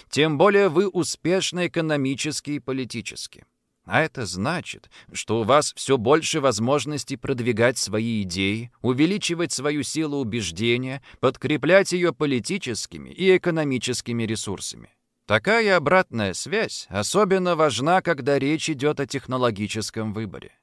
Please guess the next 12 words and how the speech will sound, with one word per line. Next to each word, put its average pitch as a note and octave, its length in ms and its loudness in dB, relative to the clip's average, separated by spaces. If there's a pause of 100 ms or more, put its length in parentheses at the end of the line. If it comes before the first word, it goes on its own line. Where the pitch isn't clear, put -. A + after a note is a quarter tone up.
(180)
Технологический D#3 920 0
ландшафт F3+ 520 0
определяет E3 640 0
не D#3+ 140 -2
только E3+ 400 2
то, E3+ 180 2
кто D#3+ 220 0
процветает, C3 840 2
а D3 60 -2
кто C3 240 -2
плетётся A2 560 -2
позади. A2+ 580 -8